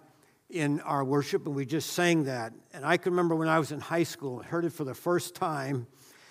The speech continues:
and especially that verse, "Could we with ink the ocean fill, and were the skies of parchment made?" Isn't that quite a picture? "And every stock on earth a quill, and every man a scribe by trade."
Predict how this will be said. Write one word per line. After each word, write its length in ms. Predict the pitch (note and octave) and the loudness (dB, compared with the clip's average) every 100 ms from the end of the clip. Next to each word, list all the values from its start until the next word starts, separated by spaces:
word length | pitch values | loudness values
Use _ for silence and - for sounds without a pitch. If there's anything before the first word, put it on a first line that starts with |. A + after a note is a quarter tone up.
| - - - | -20 -16 -4
and 100 | D3 | -4
especially 520 | - A3+ A#3 - F3+ | 0 4 4 4 4
that 200 | E3+ D#3 | 6 6
verse, 360 | D#3 D3+ C3 - - _ _ | 2 0 0 -6 -18 _ _
"Could 200 | F3+ E3+ | 0 4
we 160 | G3+ | 4
with 120 | G#3 E3+ | 6 4
ink 300 | F#3+ G3+ - | 4 4 2
the 160 | D3 | 0
ocean 340 | E3 D#3+ E3 C#3+ | 4 2 0 -4
fill, 480 | - D3+ C#3 G#2 - _ _ _ _ _ _ _ _ _ _ - | -4 -6 -4 -8 -16 _ _ _ _ _ _ _ _ _ _ -4
and 160 | D3 | 4
were 160 | F3+ G#3 | 8 8
the 120 | G3 | 8
skies 600 | - - G3+ G3 E3+ C3+ | 4 6 10 12 10 4
of 160 | D3+ - | -4 -4
parchment 560 | - F3 E3+ D#3 D3 | 2 2 2 -6 -6
made?" 560 | C#3+ D3 D#3 C#3+ A2+ G2+ - _ _ _ _ - | -4 0 0 0 -2 -8 -20 _ _ _ _ -12
Isn't 180 | - A#2+ | -4 -2
that 260 | D#3 - | -4 -8
quite 220 | - F#3 D#3 | -4 0 0
a 60 | |
picture? 500 | - D#3+ D#3 E3+ E3 | 0 -2 -2 -2 -2
"And 220 | - D3 | -2 0
every 300 | E3 G3 F#3 | 2 4 2
stock 500 | B2 - - E3+ F3 | 0 -4 2 6 6
on 100 | E3 | 4
earth 180 | E3 E3 | 0 0
a 40 | D#3 | -4
quill, 340 | - F3 E3+ | -2 -2 0
and 100 | C#3 | 0
every 200 | D#3+ D#3 | 0 0
man 300 | C#3 D3+ D#3 | -2 -2 -2
a 60 | C3 | -2
scribe 420 | - D3+ D3+ C3 | -6 -2 0 0
by 160 | C#3+ B2+ | -4 -6
trade." 520 | - D3+ D3+ C#3 | -4 -2 0 -2